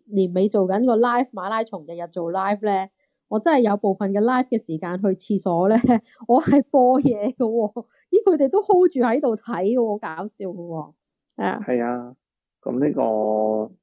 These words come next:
Speaker 2: 即係既然 webinar 有效嘅，噉就應該點樣去錄影咗佢，咪唔使下下自己喺度咯。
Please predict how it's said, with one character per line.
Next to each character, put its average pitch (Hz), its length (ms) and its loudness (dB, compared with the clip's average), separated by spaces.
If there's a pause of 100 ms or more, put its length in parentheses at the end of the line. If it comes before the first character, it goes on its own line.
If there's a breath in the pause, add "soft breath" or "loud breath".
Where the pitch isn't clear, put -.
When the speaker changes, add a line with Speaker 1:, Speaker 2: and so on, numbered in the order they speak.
(100)
Speaker 2:
即 151 80 -2
係 120 240 0
既 113 180 -2
然 104 120 -10
webinar 107 480 -6
有 98 260 -4
效 107 220 -6
嘅， 110 200 -6
噉 110 160 -12
就 117 140 -6
應 120 140 -10
該 135 80 -2 (640)
點 117 100 -6
樣 123 120 -6
去 113 100 -2
錄 104 300 -6
影 120 100 -6
咗 120 160 0
佢， 104 300 -6
咪 104 120 -8
唔 - 140 -16
使 - 40 -20
下 107 300 -8
下 104 260 -6
自 - 140 -12
己 - 60 -10
喺 104 300 -6
度 104 160 -6
咯。 107 420 -8